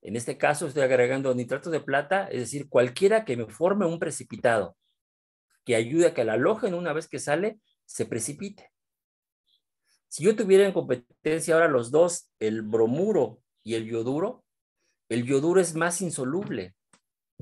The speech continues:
Es más insoluble. Entonces, por un lado, el yoduro es mejor grupo saliente.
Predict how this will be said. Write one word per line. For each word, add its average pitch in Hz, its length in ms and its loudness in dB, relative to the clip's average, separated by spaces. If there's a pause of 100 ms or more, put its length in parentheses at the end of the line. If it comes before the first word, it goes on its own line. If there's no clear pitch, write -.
(1500)
Es 113 140 -2
más 151 200 2
insoluble. 160 540 -2
Entonces, 147 500 -2 (1200)
por 120 140 2
un 196 160 4
lado, 196 220 4
el 175 80 0
yoduro 190 540 0
es 127 160 -4
mejor 139 280 -4
grupo 143 280 -10
saliente. 147 500 -8